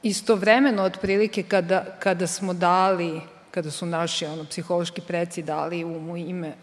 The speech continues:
kognitivni sistem, paralelno, e, su počeli da izučavaju sad neki drugi psiholozi mišljenja, e, e,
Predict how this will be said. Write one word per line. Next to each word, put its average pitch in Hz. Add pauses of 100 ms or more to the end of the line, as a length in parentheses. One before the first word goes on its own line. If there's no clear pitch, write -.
(100)
kognitivni 180
sistem, 233 (400)
paralelno, 277 (680)
e, - (300)
su - (880)
počeli 240
da 202
izučavaju 196
sad 185
neki 190
drugi 175
psiholozi 160
mišljenja, 254
e, -
e, 190